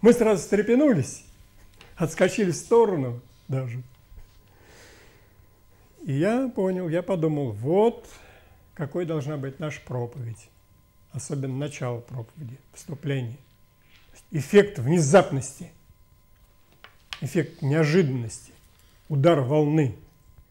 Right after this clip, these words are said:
потрясение. <clears throat> Значит, все вот эти сравнения, они настраивают нас на то, что вступление как раз должно быть таким,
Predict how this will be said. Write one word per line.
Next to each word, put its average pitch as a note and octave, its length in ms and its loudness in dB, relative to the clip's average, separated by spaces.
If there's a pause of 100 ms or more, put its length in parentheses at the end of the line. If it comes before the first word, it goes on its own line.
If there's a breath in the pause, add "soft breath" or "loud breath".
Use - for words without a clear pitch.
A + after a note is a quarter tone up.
(1000)
потрясение. C3 840 0 (1600 soft breath)
<clears throat> - 0 -
Значит, D#3 440 4 (1800)
все B3 240 -4
вот F#3+ 140 -2
эти E3+ 160 -4
сравнения, G#3 720 -2
они F3 420 -6 (160)
настраивают D#3+ 560 -4
нас D3+ 220 -6
на D3 100 -6
то, G#3+ 180 -8
что D#3 400 -8 (760 soft breath)
вступление E3 540 -2
как B2 200 -12
раз E3 220 -4
должно C3+ 320 -6
быть C#3+ 220 -10
таким, C#3+ 720 -8